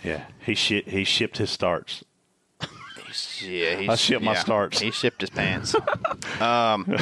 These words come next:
Speaker 2: you know, I thought, I think, I think it's a little more than what he was expecting, uh, or a little more difficult than what he was expecting. Um, I, I still feel like it's gonna, it's,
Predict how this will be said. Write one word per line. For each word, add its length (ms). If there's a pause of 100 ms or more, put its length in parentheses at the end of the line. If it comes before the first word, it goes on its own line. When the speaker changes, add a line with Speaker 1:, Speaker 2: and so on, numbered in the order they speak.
(680)
Speaker 2:
you 100
know, 140
I 160
thought, 340
I 80
think, 240 (640)
I 80
think 320
it's 520
a 40
little 480
more 400
than 160
what 160
he 100
was 140
expecting, 540 (760)
uh, 420
or 140
a 60
little 180
more 160
difficult 580
than 140
what 140
he 100
was 140
expecting. 600 (640)
Um, 540
I, 80 (120)
I 40
still 220
feel 180
like 180
it's 120
gonna, 180 (140)
it's, 240